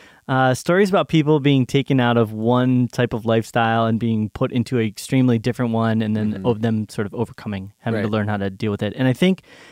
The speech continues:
Speaker 1: the strength of that original movie wasn't in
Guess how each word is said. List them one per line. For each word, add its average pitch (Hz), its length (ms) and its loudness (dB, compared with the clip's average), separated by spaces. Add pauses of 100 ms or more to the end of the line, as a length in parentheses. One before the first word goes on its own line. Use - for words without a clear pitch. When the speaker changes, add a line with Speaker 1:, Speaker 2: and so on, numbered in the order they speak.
(120)
Speaker 1:
the 139 100 2
strength 185 640 0 (140)
of 135 300 2
that 127 120 4
original 123 400 2
movie 113 520 2 (580)
wasn't 143 640 2
in 127 540 2